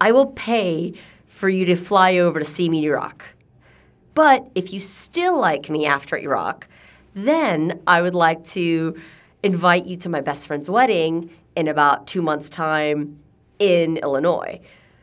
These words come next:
And I'll pay for your flight. I just, I think you'd absolutely love it." <laughs> And I was just, like, so taken aback by, like, his honesty and, like, so I was like,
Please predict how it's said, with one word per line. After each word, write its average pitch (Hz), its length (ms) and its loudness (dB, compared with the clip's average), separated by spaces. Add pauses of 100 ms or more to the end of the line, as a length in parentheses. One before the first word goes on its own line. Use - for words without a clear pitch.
(140)
And 143 480 -2
I'll - 80 -16
pay 262 200 0
for 262 140 -8
your 269 160 -2
flight. 185 480 0
I 160 80 -2
just, 170 200 -8 (480)
I 190 80 -2
think 196 200 -4
you'd 170 180 -4
absolutely 214 680 0
love 170 240 0
it." 160 340 -4
<laughs> 170 40 -4 (420)
And 226 300 -2 (500)
I 208 80 2
was 208 120 0
just, - 160 -4
like, 226 120 -4
so 208 220 2
taken 190 440 2
aback 156 380 -2
by, 151 140 0
like, 147 140 -2
his 147 200 -6
honesty 170 760 0
and, 147 120 -4
like, 135 360 -6 (180)
so - 140 -6
I - 20 0
was 180 60 -4
like, - 160 -4